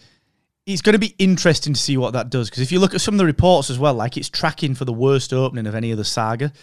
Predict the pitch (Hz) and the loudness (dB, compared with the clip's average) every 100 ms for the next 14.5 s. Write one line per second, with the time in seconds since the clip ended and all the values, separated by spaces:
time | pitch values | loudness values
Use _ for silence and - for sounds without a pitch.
0 | _ - - _ 113 113 110 107 107 - | _ -20 -20 _ -6 -4 -4 -4 -6 -8
1 | _ _ _ _ _ _ - 139 160 - | _ _ _ _ _ _ -6 0 0 0
2 | - - _ _ _ _ _ _ _ _ | -4 -6 _ _ _ _ _ _ _ _
3 | 214 - 131 110 107 110 107 - - - | 0 2 2 -2 -4 -4 -6 -8 -18 -20
4 | _ 147 156 156 190 202 208 175 - 160 | _ -4 0 2 4 2 2 0 2 4
5 | 147 - 127 117 - - 131 135 135 131 | 4 4 0 0 -2 -8 -10 -6 -2 0
6 | 113 113 135 123 113 113 104 107 104 101 | 0 0 0 0 0 -2 -2 -2 -4 -4
7 | 107 113 110 104 104 104 - 95 95 87 | -4 -2 -2 -4 -6 -6 -8 -8 -6 -6
8 | - 98 - 123 - - - _ _ _ | -6 -6 -4 -6 -8 -20 -20 _ _ _
9 | 139 - 156 139 147 185 151 147 143 127 | -4 2 2 4 4 4 6 6 6 4
10 | 113 110 113 - 113 107 101 - 123 - | 0 0 -2 -2 -4 -4 -4 -4 -4 -4
11 | 110 104 120 113 104 107 110 104 98 - | -4 -2 0 0 -2 -2 -2 -2 -6 -6
12 | 113 113 110 104 110 101 104 101 117 101 | -2 -2 -4 -4 -2 -2 -4 -4 -2 -2
13 | 92 _ _ _ 131 - - 117 104 101 | -6 _ _ _ -8 -8 -6 -6 -6 -8
14 | 92 - 95 90 - | -8 -8 -10 -10 -16